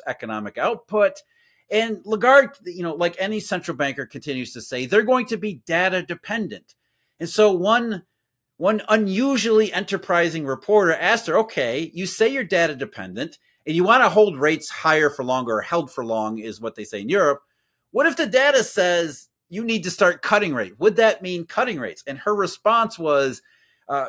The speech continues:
you can almost, the, the sneering anger. She said,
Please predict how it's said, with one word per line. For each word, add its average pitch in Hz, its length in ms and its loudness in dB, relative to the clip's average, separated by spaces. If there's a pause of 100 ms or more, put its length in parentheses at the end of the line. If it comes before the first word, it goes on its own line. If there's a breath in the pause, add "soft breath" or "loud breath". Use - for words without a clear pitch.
you 165 100 -10
can 196 140 -4
almost, 226 240 -4
the, 151 380 -10 (120)
the 156 120 -12
sneering 170 800 -2
anger. 147 580 -4
She - 160 -12
said, 156 300 -2